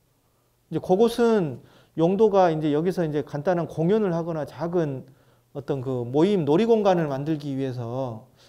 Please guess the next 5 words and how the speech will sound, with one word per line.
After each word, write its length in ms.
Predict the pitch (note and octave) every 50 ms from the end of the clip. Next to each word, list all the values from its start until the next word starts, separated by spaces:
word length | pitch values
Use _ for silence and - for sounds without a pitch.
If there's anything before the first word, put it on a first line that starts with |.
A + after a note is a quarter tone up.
| _ _ _ _ _ _ _
근데 140 | - D3+ C#3
만들었었던 600 | B2 B2+ C#3 D3+ D#3+ E3 C#3+ E3 D3+ D3 - C3
건데 540 | B2 C3 B2+ B2+ B2+ D#3 D3 C3 A#2+ A2+ - - _ _ _ _ _ -
예전에 340 | F#3+ G#3+ G#3+ G#3+ G3 F3 D3
여기다 540 | D3 E3 F#3+ F#3 E3 E3+ D#3 D3 C3+ C3